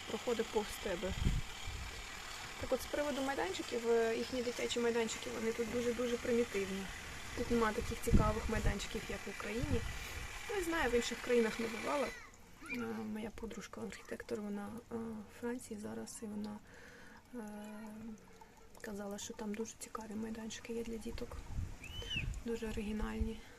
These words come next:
Е,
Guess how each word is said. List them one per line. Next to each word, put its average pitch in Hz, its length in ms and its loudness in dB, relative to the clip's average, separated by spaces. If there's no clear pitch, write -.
Е, 262 40 -10